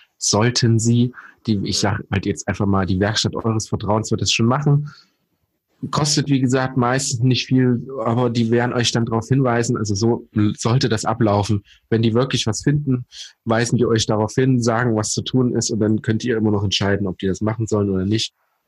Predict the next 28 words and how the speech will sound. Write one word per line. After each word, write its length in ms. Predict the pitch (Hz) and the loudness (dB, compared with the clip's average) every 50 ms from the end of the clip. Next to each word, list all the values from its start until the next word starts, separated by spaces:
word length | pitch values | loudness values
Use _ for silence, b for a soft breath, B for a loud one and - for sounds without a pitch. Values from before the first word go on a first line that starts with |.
| _ _ _ _ _ _ _ _ _ _ _ - - | _ _ _ _ _ _ _ _ _ _ _ -4 0
Nur 380 | 131 156 185 202 214 208 185 185 | 2 4 4 4 4 4 4 4
solltet 320 | 165 151 147 147 147 143 | 4 4 4 4 2 2
ihr 80 | 135 123 | 2 2
euch 160 | 120 120 117 | 2 2 2
nicht 160 | 120 120 117 | 2 0 2
sicher 260 | - 160 147 170 143 123 | 0 0 2 2 2 2
sein 260 | 123 123 120 120 120 | 2 2 2 2 2
oder 220 | 123 117 117 117 113 | 2 0 0 0 0
keine 280 | - - 135 135 131 - | 0 0 0 0 0 0
Zeit 300 | - 117 113 113 - 120 | 0 0 0 0 0 0
haben 260 | 113 107 104 110 107 | 0 0 0 0 0
oder 180 | 104 104 101 101 | 0 0 0 0
so, 240 | 98 104 104 104 107 | 0 0 0 0 0
nehmt 400 | - 117 117 123 131 139 147 - | 0 0 0 2 2 2 2 0
euch 200 | - 120 113 - | 0 0 0 -2
das 160 | - 117 - - | -4 -6 -4 -4
bisschen 560 | - 120 - - - 113 110 107 104 104 - - | -4 -6 -4 0 0 2 2 2 0 -2 -4 -2
Geld, 420 | - 104 104 104 104 104 - - - - | 0 2 4 4 2 2 -2 -6 -10 -6
schiebt 340 | - - - 127 123 - | -4 -2 0 -2 -2 -4
das 100 | - 107 - | -6 -6 -2
Auto 260 | 104 107 107 - 110 | 0 0 0 2 2
in 80 | 107 104 | 2 2
die 80 | 104 98 | 2 2
Werkstatt, 380 | 101 98 101 101 - - 104 107 | 2 2 0 0 -2 -2 0 2
lasst 280 | 117 127 151 147 - 151 | 2 0 0 -2 -2 -4
es 100 | 147 151 | -2 -2
mal 100 | 131 123 | 0 0
durchchecken 720 | 123 123 127 127 - - - 120 113 113 - 113 113 113 | 2 2 0 0 -2 -2 -2 -2 -2 -2 -2 -4 -6 -6